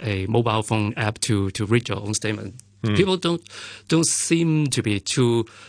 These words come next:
Speaker 1: too cautious about that. As
Speaker 2: Mm.
Speaker 1: long as they, they feel they can, uh, pay, pay off the bill, then they are fine. Um, so I, I, I will Fir-, first, uh, first of all, I think, uh, people, I would advise people to read their statements, to s-,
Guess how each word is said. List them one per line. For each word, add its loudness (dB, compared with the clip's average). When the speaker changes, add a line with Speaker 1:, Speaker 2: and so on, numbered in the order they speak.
Speaker 1:
too 2
cautious 0
about -2
that. -8
As -2
Speaker 2:
Mm. -2
Speaker 1:
long 0
as -2
they, -2
they -2
feel 0
they -2
can, -6
uh, -2
pay, 2
pay -2
off -2
the -2
bill, 2
then -4
they -6
are -8
fine. 0
Um, 2
so 2
I, 0
I, -2
I -2
will 2
Fir-, 0
first, -2
uh, 0
first 0
of 0
all, 2
I -2
think, -2
uh, -6
people, -2
I 0
would 0
advise 0
people 0
to -2
read 0
their -4
statements, -2
to -4
s-, -2